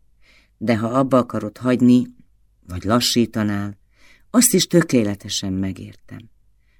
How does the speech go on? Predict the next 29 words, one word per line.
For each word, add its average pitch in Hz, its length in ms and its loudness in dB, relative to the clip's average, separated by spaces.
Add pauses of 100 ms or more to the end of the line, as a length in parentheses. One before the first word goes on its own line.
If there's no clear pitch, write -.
(160)
Azt 151 260 -4
tehetsz, 98 400 -10
amit 92 260 -12
csak - 200 -16
akarsz.” - 720 -20 (1300)
Elmondta, 196 480 6
hogy 151 120 0
sose 143 380 0
érezzem 113 540 0
azt, 113 180 -4
hogy 113 140 -6
tartozom 113 580 -2
valamivel 104 580 -2
neki 107 280 -4
vagy 104 180 -4
a 104 80 -6
kampánynak, 98 840 -8 (380)
és 123 180 0
ha 120 80 -2
folytatni 135 540 0
szeretném, 120 680 -2 (320)
de 120 340 0
ehhez 110 400 -4
több - 280 -2
támogatásra 101 880 -4
és 92 220 -4
erőforrásra 98 840 -4
van 95 140 -6
szükségem, 107 800 -4